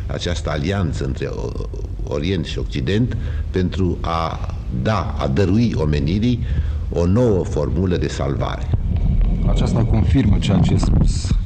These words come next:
Speaker 2: Gheorghe Uscătescu, că trebuie să așteptăm și vom aștepta încă multe realizări din partea lui Mircea Eliade. Dar, cum spuneam, un alt aspect al personalității lui este aceea al romancerului, acela al romancerului.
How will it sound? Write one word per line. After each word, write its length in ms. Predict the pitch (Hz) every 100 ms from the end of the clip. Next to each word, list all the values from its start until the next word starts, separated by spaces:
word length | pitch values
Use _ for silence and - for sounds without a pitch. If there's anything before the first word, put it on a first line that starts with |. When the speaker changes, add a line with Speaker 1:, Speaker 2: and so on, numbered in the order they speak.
| 87
Speaker 2:
Gheorghe 220 | 101 98
Uscătescu, 640 | 90 90 95 90 110 - 92
că 260 | 104 92 87 - - - - - - -
trebuie 220 | 104 98
să 100 | 95
așteptăm 460 | 90 95 92 101
și 320 | 82 - 82 76 -
vom 200 | 82 87
aștepta 400 | 90 - - -
încă 200 | 80 101
multe 480 | 87 92 101 - 92 - - - - - -
realizări 560 | - 90 82 85 95 85
din 180 | 82 80
partea 260 | - 90 82
lui 100 | 82
Mircea 300 | 85 87 87
Eliade. 340 | 80 87 76
Dar, 200 | 80 95
cum 120 | -
spuneam, 480 | 113 - 104 117 123 117 - - - - -
un 80 | 107
alt 160 | 107
aspect 460 | 104 90 - 110 90
al 100 | 90
personalității 680 | 90 87 92 90 90 92 95
lui 160 | 107
este 220 | 101 -
aceea 320 | 92 82 107 87
al 120 | 87
romancerului, 720 | 101 95 92 90 110 90 85
acela 280 | 85 - 104
al 100 | 92
romancerului. 840 | 87 101 90 90 104 85 80 73